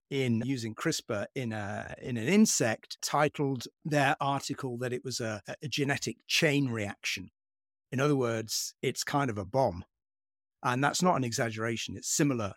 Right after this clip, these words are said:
in its potential destructive power, I think, to nuclear power. So just as we have very strong regulation of nuclear power all around the world, not nuclear weapons, but nuclear power,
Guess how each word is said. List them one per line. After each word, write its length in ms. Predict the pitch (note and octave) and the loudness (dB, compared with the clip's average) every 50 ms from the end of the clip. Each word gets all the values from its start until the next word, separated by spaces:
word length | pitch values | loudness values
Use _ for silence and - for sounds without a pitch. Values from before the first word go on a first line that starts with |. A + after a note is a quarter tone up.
| _ _ _ _ | _ _ _ _
in 280 | - A2+ G#2+ G#2 G#2 A2 _ | -8 -6 -6 -6 -6 -8 _
its 240 | A#2 A#2 _ - - | -8 -8 _ -6 -8
potential 720 | _ C3+ - - - B3 A#3 G#3+ - - - - - _ _ _ | _ -6 -4 2 4 6 6 4 4 0 -4 -8 -10 _ _ _
destructive 540 | - A#2 - - - - - - - A2 _ | -6 -6 -4 -2 -2 -4 -2 -4 -10 -10 _
power, 300 | - D3 C#3 A#2 G2+ G#2 - | 0 0 0 0 0 -4 -10
I 40 | A2+ | -14
think, 380 | G#2+ - - G#2+ G#2 _ - _ _ _ _ _ _ _ _ _ | -16 -14 -14 -16 -16 _ -20 _ _ _ _ _ _ _ _ _
to 240 | - - D#3 B2 A2+ G#2 | 2 2 2 2 4 0
nuclear 380 | A#2 B2+ C3 - - B2+ A2 | 0 -2 -2 -2 -4 -6 -6
power. 320 | - - D3 D3 C3+ G2 F#2+ | -4 -2 0 0 0 0 -2
So 280 | - - D#3 C#3+ C3+ - - - _ | 0 2 4 2 2 0 -2 -14 _
just 220 | - G3+ G3+ - | 4 4 6 6
as 120 | - E3+ D3 | 4 4 4
we 80 | E3+ D3+ | 6 6
have 180 | D3+ D3 C3+ | 6 4 2
very 180 | - E3 D3 C#3+ | 2 0 0 0
strong 280 | - - - D3 C3+ C3 | 0 0 0 0 2 2
regulation 540 | C3 C3 A#2+ B2 B2 A2+ A2+ - - B2+ | 0 0 0 0 -2 -2 -2 -2 -4 -4
of 80 | G#2+ G#2 | -2 2
nuclear 380 | C3+ G3 A3+ - - D3+ C3+ B2 | 6 6 6 6 6 4 4 4
power 380 | - A#2+ G#2+ G2+ G#2+ C3+ E3+ G3 - | 0 -4 -4 -2 -2 -4 -4 -4 -4
all 160 | C#3 C#3 C3+ | -2 -2 0
around 260 | A#2+ A2+ A#2+ A2+ G#2 | 0 0 0 0 -2
the 60 | G2 | -4
world, 480 | G2 A#2 F3 G#3+ F3+ A#2 G#2+ - - - - | -4 0 2 2 2 2 -2 -4 -10 -10 -8
not 160 | A2 A#2+ - | -8 -8 -6
nuclear 320 | B2 B2 A2+ A2 - A2 G#2+ | -6 -10 -10 -8 -8 -6 -2
weapons, 340 | B2+ F3 G3 - C3+ G#2 F#2 | 0 0 0 0 -4 -6 -2
but 100 | G#2+ A2+ | 0 2
nuclear 300 | C3+ D#3 - - G#2+ G#2+ | 2 0 0 0 -6 -6
power, 400 | _ - - - G#3 G#2 F2+ | _ -2 0 0 0 0 -2